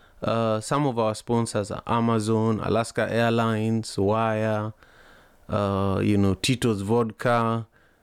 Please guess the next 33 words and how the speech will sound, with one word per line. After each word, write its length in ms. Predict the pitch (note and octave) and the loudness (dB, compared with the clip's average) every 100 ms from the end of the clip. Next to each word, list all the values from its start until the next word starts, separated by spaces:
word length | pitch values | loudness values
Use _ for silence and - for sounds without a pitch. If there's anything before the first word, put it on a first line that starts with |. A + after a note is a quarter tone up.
| _ - | _ -6
uh, 520 | G#2 G#2 G2+ G2+ G2+ | -2 0 0 0 -2
Friends 440 | - - A#2+ A#2+ A2 | -4 -2 0 0 -2
of 80 | G#2 | 0
Waterfront 640 | A#2+ A#2 A2+ - A2 G#2 | 0 0 -4 -2 -2 -2
Seattle, 840 | - A2+ A2+ A#2 A#2 A#2+ A#2+ A#2 - | -2 0 2 2 -2 -2 0 -2 -2
uh, 300 | G#2+ G#2 - | -4 -4 -4
you 160 | - A2 | 2 4
know, 280 | A2 G#2 G#2+ - - - - - - - - - _ - | 4 2 -2 -12 -20 -20 -20 -20 -20 -20 -20 -20 _ -4
and 460 | A#2 A#2 A#2 A2+ | 0 2 2 0
we 140 | G#2+ G#2+ | 0 0
have 360 | A2+ B2 A2+ | 0 -2 -4
Kenya 280 | - A#2 A2 | -2 2 2
Airways 520 | G2+ C3 B2 B2 A2 | 2 2 4 4 2
just 320 | G#2 B2 - - | 0 -2 -4 -2
came 220 | B2 A#2 | 0 2
on 160 | G#2+ | 2
board. 720 | G2 A#2+ B2 B2 B2 A#2+ A#2+ A#2 - - A#2+ | 0 2 4 4 4 2 -2 -10 -16 -12 -2
You 180 | A2+ | 2
know, 220 | G#2+ G#2+ G#2+ | 2 2 2
we 100 | B2 | 2
have 160 | A#2 | 0
Certified 600 | - B2 B2+ - A2 G2 | -2 -2 -4 -4 -4 -2
Homes. 680 | G#2 B2 B2+ B2 A#2+ A#2+ - | -2 2 4 2 2 -2 -2
You 120 | A#2+ | 2
know, 80 | B2+ | 4
without 480 | C3 D3+ D#3+ - - | 4 4 2 -2 -2
you 220 | C#3 C#3 | 2 2
all, 360 | - B2 A2+ G#2+ | 2 2 2 0
without 320 | A#2 B2+ A#2 | 2 2 2
these 220 | C3 B2 | -2 0
incredible 640 | A#2+ A2 B2 B2 A2+ A#2+ A2+ | -2 0 2 2 4 4 2
organizations, 1200 | G#2+ G#2 G#2+ G2+ B2 B2+ - B2+ B2 A#2+ - - - - - - - - | 2 0 0 0 0 0 0 0 2 0 -6 -14 -20 -20 -20 -20 -20 -4
um, 480 | A2+ A2 G#2+ G#2 | 0 2 2 0